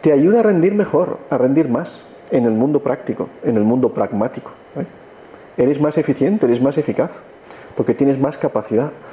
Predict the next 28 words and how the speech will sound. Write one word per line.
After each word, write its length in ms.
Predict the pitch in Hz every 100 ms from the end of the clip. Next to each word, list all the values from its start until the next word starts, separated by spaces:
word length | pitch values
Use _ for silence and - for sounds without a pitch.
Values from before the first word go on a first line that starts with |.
| - -
Es-, 100 | 113
yo 240 | 117 139 151
lo 80 |
noto 180 | 190 185
en 80 | 123
mí, 200 | 170 123
la 160 | 101 110
meditación 560 | 113 110 107 - 165
me, 240 | 165 113 - - - -
me 120 | 127
incrementa 560 | 120 120 110 120 165 196
la 120 | 131
capacidad, 560 | 113 107 - 95 - - - -
la 100 | 113
capacidad 460 | 110 107 104 110 107
para 160 | 107
pensar, 540 | 101 87 87 123 120 - - - -
la 120 | -
capacidad 480 | 117 113 110 131 117
para 120 | 110
estar, 300 | 113 - 123 - - -
sobre 240 | - 139
todo, 220 | 135 170 160
por 100 | 131
ejemplo, 480 | 156 135 123 107 -
una 160 | 160
cosa 260 | 147 156 -
fundamental 640 | - 120 107 101 107 95